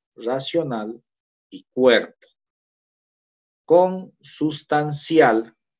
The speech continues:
con el Padre en cuanto a la divinidad y con sustancial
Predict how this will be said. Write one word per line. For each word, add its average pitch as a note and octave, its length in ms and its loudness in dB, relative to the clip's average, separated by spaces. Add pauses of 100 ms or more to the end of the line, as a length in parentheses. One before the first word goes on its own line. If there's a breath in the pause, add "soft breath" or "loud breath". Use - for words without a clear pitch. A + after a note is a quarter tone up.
(1300)
con A#2+ 220 -6
el C3+ 200 -4
Padre A2 560 -2 (460)
en A2 240 -10
cuanto D3 680 -4
a C3+ 60 2
la C3+ 140 0
divinidad B2+ 720 -4 (580 soft breath)
y D3+ 280 -8
con F3+ 400 2
sustancial D3+ 1600 -2